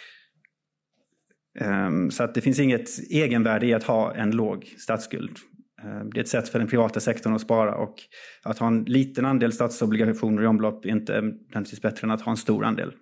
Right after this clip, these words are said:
Det beror helt på omständigheterna. Eh, en hög statsskuld kan absolut vara ett symptom på ekonomiska problem, men är i sig inget problem så länge man lånar i sin egen valuta. Tvärtom så är det ofta lösningen på problem om det är lågkonjunktur att ha just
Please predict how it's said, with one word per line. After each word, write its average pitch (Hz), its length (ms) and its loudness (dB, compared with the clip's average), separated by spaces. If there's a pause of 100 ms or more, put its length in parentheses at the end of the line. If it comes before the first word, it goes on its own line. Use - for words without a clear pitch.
Det 110 240 -2 (540)
beror 120 80 2
helt 117 140 0
på 127 80 4
omständigheterna. 113 640 0 (1700)
Eh, 113 380 2
en 135 80 2
hög 143 220 2
statsskuld 127 680 0
kan 117 320 2
absolut 117 400 0
vara 117 120 4
ett 110 60 -4
symptom 117 500 0
på 127 100 -2
ekonomiska 120 440 0
problem, 107 340 0
men 110 300 2
är 110 100 0
i 107 80 -2
sig 110 360 2
inget 110 320 0 (560)
problem 104 300 2
så - 120 -8
länge 104 200 -2
man 104 140 0
lånar 104 260 0
i 92 80 -4
sin 110 160 -2
egen 107 380 0
valuta. 110 460 -4 (720)
Tvärtom 135 380 2
så 120 120 0
är 127 60 4
det 135 60 2
ofta 120 300 0
lösningen 135 540 2
på 127 200 2
problem 110 340 0
om 104 80 -2
det 107 60 -4
är 107 40 2
lågkonjunktur 107 560 0
att - 100 -4
ha 113 160 2
just - 400 -2